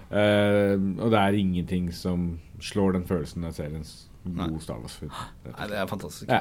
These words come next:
Speaker 2: Det er, eh, det, det, det er å snakke om følelser. Det
Speaker 1: Ja.
Speaker 2: husker jeg og Steinar Karlsen, vi, eh, vi så jo, eh,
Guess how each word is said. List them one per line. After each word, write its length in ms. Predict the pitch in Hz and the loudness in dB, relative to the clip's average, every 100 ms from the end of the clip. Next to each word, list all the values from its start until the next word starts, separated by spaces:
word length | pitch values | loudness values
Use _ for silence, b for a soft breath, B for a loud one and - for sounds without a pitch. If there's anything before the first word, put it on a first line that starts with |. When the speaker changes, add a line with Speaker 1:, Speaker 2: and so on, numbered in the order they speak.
| - | 0
Speaker 2:
Det 120 | 113 | -6
er, 320 | 92 87 87 92 | -4 -2 -4 -6
eh, 340 | 92 92 90 90 | -6 -6 -8 -8
det, 580 | 92 90 90 90 92 98 | -8 -6 -8 -8 -10 -8
det, 260 | 101 98 | -6 0
det 20 | 117 | 6
er 80 | |
å 80 | 123 | 6
snakke 300 | 113 139 117 | 6 4 4
om 60 | 120 | 6
følelser. 400 | 117 87 - 107 | 6 6 2 -2
Det 120 | - 117 | 2 4
Speaker 1:
Ja. 60 | |
Speaker 2:
husker 240 | 117 - 107 | 4 4 4
jeg 340 | 101 101 104 | 6 6 4
og 500 | 104 101 98 98 98 | 2 2 2 2 2
Steinar 280 | 98 95 92 | 2 2 2
Karlsen, 400 | 90 82 - 104 | 0 -2 -2 0
vi, 400 | 101 98 98 101 | 2 4 4 4
eh, 600 | 98 95 95 95 95 92 80 | 4 2 2 0 0 -2 -2
vi 220 | 95 95 | -2 -2
så 240 | - 92 | 0 2
jo, 260 | 95 95 98 | 4 2 2
eh, 400 | 95 92 92 | 2 0 -2